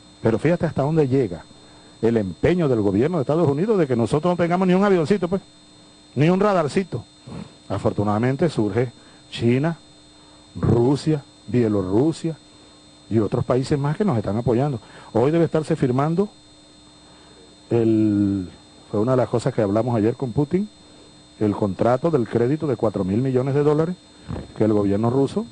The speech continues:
nos ha facilitado para fortalecer el equipamiento militar de defensa de nuestro país. ¿Eh?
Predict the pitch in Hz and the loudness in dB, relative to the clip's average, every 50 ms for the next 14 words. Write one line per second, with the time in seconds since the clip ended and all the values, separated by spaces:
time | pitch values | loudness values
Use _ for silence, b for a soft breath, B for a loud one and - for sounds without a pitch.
0 | - 107 110 107 98 90 92 92 98 101 - - 117 - - 143 165 165 - 156 | -10 -8 -6 -4 -4 -2 -2 -2 -2 -2 -2 -4 -4 -2 0 -2 0 0 0 0
1 | 160 196 214 B B B B B B B B B B - 113 107 104 101 98 95 | 0 -2 -6 B B B B B B B B B B -2 0 2 2 2 2 0
2 | 90 85 85 - - - - - - - 104 95 - 104 95 90 - - 139 185 | -2 -4 -6 -12 -20 -20 -20 -16 -6 -4 -4 -2 -2 -2 -2 -2 0 0 0 0
3 | 185 139 117 104 - - 101 - 95 95 127 165 143 - 110 92 85 92 101 98 | 0 -2 -4 -6 -4 -4 -4 -4 0 0 0 0 0 -2 -8 -8 -2 0 0 2
4 | 87 82 - - 101 110 104 92 90 85 80 80 - 110 113 107 87 76 - - | 2 0 0 0 0 0 0 0 -4 -6 -6 -4 -2 0 0 0 -2 -6 -8 -10
5 | - - - B B B B B B B B B B 101 87 87 90 - - - | -12 -12 -14 B B B B B B B B B B -8 -6 -6 -6 -6 -8 -8
6 | - 185 214 139 - - - - - - - - - - - - - - - - | -6 -6 -8 -8 -8 -12 -20 -20 -20 -20 -20 -20 -20 -20 -20 -20 -20 -20 -20 -20
7 | - - - - - - 107 | -20 -20 -20 -20 -14 -12 -12